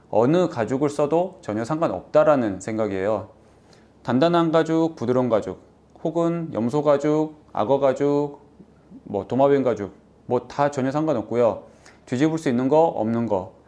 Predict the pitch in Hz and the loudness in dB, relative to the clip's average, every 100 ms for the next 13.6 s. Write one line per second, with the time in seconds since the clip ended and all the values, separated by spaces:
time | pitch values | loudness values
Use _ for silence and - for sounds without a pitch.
0 | _ - - _ _ - 127 143 170 170 | _ -20 -20 _ _ 0 2 2 0 0
1 | 135 90 104 - 156 113 131 127 117 113 | 0 -2 -8 -20 -4 -2 2 2 2 0
2 | 151 139 165 - 175 160 170 151 104 117 | 0 0 -2 -4 -2 0 2 2 2 0
3 | 113 98 - - _ _ _ _ - 113 | -2 -4 -6 -20 _ _ _ _ -2 0
4 | 143 185 180 165 170 165 160 175 185 208 | 2 2 2 2 0 0 0 2 -2 -4
5 | - 170 160 120 - 117 107 98 95 - | -10 -4 -2 -2 -4 -6 -2 -2 -4 -14
6 | - _ - - 107 127 165 - 196 196 | -20 _ -20 -4 2 4 4 2 -2 2
7 | 185 175 170 160 180 165 165 110 117 135 | 2 2 0 0 0 -2 -4 -4 -2 2
8 | 131 98 110 120 123 - 185 202 170 104 | 2 0 -4 -4 -2 -4 -2 0 0 -2
9 | - 131 - 123 113 120 123 127 117 120 | -4 -6 -4 -6 -6 -6 -6 -4 -2 -2
10 | 143 156 165 170 120 135 180 - 101 101 | -4 -2 -2 -2 -6 -6 -10 -8 -2 -2
11 | 92 - 127 139 151 127 120 156 180 202 | -4 -4 -4 0 -2 0 0 0 -2 -6
12 | - _ _ - 175 143 113 156 - 117 | -18 _ _ -2 0 2 0 -4 -4 -4
13 | 135 147 107 - 95 | -4 -2 -2 -4 -6